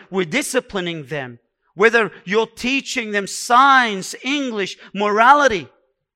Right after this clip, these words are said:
or whenever you lead unbelievers to be saved, let everything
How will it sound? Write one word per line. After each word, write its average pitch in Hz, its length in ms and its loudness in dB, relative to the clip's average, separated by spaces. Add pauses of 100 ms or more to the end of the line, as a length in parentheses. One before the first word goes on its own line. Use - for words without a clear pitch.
(1300)
or 208 100 0
whenever 254 300 0
you 240 300 -2 (500)
lead 254 320 0
unbelievers 247 600 0
to 254 120 -8
be 226 160 -6
saved, 247 400 -2
let 220 180 4
everything 254 1300 0